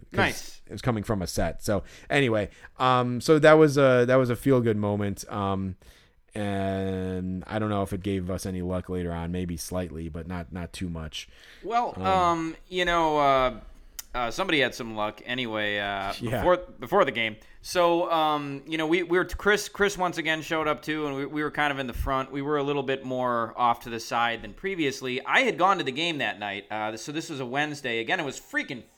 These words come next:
Speaker 1: freezing outside. I heard Ron Coomer say on the radio when I got, got to go up, uh, to go to the bathroom, uh, and they, they play the, they play the radio broadcast in the bathroom, and he, Coomer said it was thirty-seven degrees. So again, it was, it was very cold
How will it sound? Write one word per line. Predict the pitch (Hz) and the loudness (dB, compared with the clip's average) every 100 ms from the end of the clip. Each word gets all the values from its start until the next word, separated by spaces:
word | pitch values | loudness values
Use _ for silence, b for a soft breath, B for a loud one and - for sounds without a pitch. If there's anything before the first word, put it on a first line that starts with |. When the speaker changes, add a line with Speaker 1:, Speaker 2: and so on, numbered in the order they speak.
| _ | _
Speaker 1:
freezing | 220 262 175 135 | -6 -4 -4 -6
outside. | 110 104 - 110 107 107 b b | -8 -10 -10 -8 -8 -10 b b
I | - 160 | -4 0
heard | 185 170 | 0 0
Ron | 160 170 160 | 0 0 -2
Coomer | 175 170 139 | -6 -4 -4
say | 151 139 | -4 -6
on | 127 | -6
the | 117 | -4
radio | 139 151 127 | -4 -2 -4
when | 113 110 | -4 -6
I | 107 | -6
got, | 110 110 - | -6 -6 -8
got | 117 110 | -8 -8
to | |
go | 117 113 | -6 -6
up, | 113 - | -6 -8
uh, | 101 98 | -6 -6
to | 98 | -8
go | 123 | -8
to | 120 | -8
the | 92 | -6
bathroom, | 98 120 139 117 107 104 - | -2 0 -2 -6 -14 -16 -10
uh, | 110 104 98 | -6 -2 -4
and | 98 117 | -4 -8
they, | |
they | 113 127 | -6 -6
play | - 165 | -2 -2
the, | 131 | -2
they | 117 127 | -6 -6
play | 156 | -4
the | 131 | -2
radio | 123 131 120 | -2 -2 -2
broadcast | 98 107 107 117 104 - | -2 -2 -2 -2 -6 -8
in | 113 | -14
the | 107 | -12
bathroom, | 90 120 120 113 98 - B B | -4 -4 -4 -8 -16 -20 B B
and | 135 | -8
he, | 160 147 | -6 -8
Coomer | 131 208 233 160 | -6 -6 -4 -2
said | 170 | -2
it | |
was | 143 - | -2 -4
thirty-seven | 180 160 - 151 123 | -4 -4 -4 -6 -6
degrees. | 104 127 120 98 90 | -8 -6 -6 -6 -12
So | - 117 110 | -12 -8 -6
again, | 113 143 | -4 -6
it | 139 | -6
was, | 117 107 | -8 -10
it | 117 | -12
was | 101 | -8
very | 139 135 | -6 -6
cold | - 120 135 147 | -6 -6 -6 -8